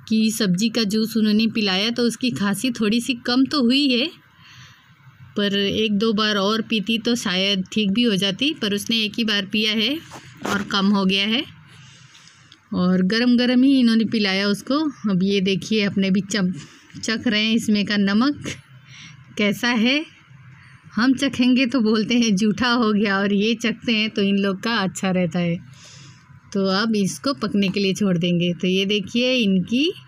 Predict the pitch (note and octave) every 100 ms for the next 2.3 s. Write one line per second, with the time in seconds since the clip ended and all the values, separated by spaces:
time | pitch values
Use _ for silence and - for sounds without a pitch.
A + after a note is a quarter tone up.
0 | - - - - - - G#3+ G3+ A3 A#3+
1 | A3+ G3 F#3+ G#3 G#3 G3+ G3 G3+ G3 G3
2 | G#3+ C4+ D#4+